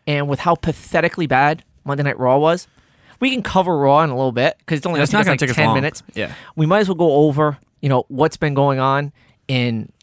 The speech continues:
Speaker 1: arguably one of the weirdest sports seasons <laughs> in my recent
Speaker 2: Can,
Speaker 1: memory.
Speaker 2: can we just do the one thing, and can we just glaze over anything to do with the Red Sox?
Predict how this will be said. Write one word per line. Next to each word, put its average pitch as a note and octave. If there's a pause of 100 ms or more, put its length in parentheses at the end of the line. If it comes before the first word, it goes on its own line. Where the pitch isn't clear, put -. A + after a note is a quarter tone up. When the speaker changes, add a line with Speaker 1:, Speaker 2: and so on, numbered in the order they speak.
(120)
Speaker 1:
arguably C#3+ (320)
one D#3
of D#3+
the C#3
weirdest B2
sports -
seasons A#2+ (880)
<laughs> -
in D3
my E3+
recent C3+
Speaker 2:
Can, D3
Speaker 1:
memory. A#2
Speaker 2:
can C3+
we C3
just B2+
do C#3
the B2
one A2+
thing, A2 (140)
and A#2+
can A#2
we A#2
just A#2
glaze G#2
over G#2
anything A2+
to G#2+
do A#2
with A2
the A2
Red A2+
Sox? -